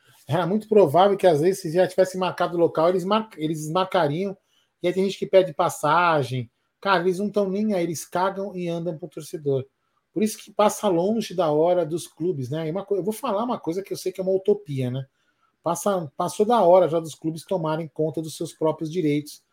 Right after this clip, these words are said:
de, de imagem, de jogos, de datas, controlar o seu próprio calendário, os seus horários. Já passou da hora. Passou da hora de tirar do poder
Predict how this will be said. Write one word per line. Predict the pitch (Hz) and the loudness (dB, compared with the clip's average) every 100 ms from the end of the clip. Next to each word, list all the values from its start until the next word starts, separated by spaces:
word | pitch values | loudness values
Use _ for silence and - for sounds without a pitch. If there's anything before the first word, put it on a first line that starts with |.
| _ _ _ _ - | _ _ _ _ -12
de, | 127 147 | -6 -6
de | 123 131 | -6 -4
imagem, | 143 135 156 156 156 139 139 | -2 0 0 2 2 0 -2
de | 131 123 | -4 -4
jogos, | 113 147 156 147 131 120 | 0 2 4 2 0 -4
de | |
datas, | 120 135 143 151 147 139 | -2 0 2 -2 -4 -8
controlar | - 151 156 160 160 _ _ _ | -6 -2 0 0 -2 _ _ _
o | - | -6
seu | - 151 | 2 4
próprio | 165 156 | 4 0
calendário, | - 156 147 131 139 151 151 147 | -2 -2 -2 0 2 4 4 2
os | 135 | -2
seus | 147 | -2
horários. | 147 139 147 160 | 0 2 0 -2
Já | 151 | -2
passou | 202 - 220 | -2 0 2
da | 262 | 4
hora. | 175 139 110 - _ _ _ _ _ - | 6 6 2 -8 _ _ _ _ _ -6
Passou | 151 202 | -2 4
da | |
hora | 190 190 | 4 4
de | |
tirar | - 220 185 | 0 2 4
do | 190 | 2
poder | - 220 160 160 185 | 4 2 4 0 0